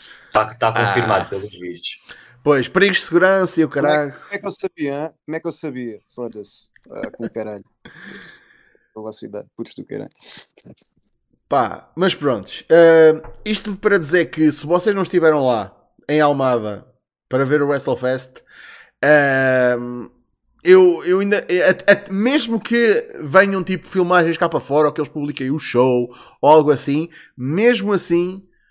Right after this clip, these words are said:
Speaker 2: man, não vai ser a mesma coisa do que ter lá estado. Por isso, que-, quem esteve lá viu, tipo, um ponto,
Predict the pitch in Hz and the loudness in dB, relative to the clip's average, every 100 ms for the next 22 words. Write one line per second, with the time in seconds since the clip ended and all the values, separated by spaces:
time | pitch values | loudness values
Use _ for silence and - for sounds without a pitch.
0 | _ _ - 160 156 143 151 147 160 165 | _ _ -4 0 0 -2 0 2 2 2
1 | 156 151 147 135 147 131 131 143 127 120 | 0 0 -6 -4 -4 -4 -6 -6 -4 -6
2 | - 98 95 _ 117 - 143 110 202 208 | -6 -12 -14 _ -12 -4 -4 2 0 2
3 | - 185 165 156 165 175 151 147 190 175 | 0 0 0 4 4 4 0 -4 -4 -4
4 | 185 185 - - - - _ 185 190 156 | -6 -6 -10 -20 -20 -20 _ -4 -2 -4
5 | - - 196 202 202 202 208 202 | -10 2 4 4 2 -8 -8 -8